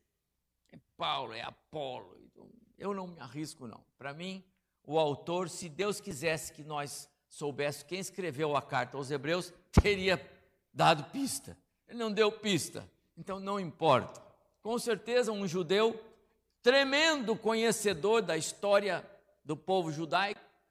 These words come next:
tremendo conhecedor dos rumos do povo judaico,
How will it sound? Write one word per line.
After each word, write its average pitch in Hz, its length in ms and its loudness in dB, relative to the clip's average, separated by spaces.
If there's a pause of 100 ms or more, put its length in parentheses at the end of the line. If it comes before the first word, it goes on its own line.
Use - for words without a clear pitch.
(320)
tremendo 277 500 4
conhecedor 240 920 4 (260)
dos 226 260 2
rumos 202 720 0
do 165 140 -8
povo 180 420 -2
judaico, 147 520 -4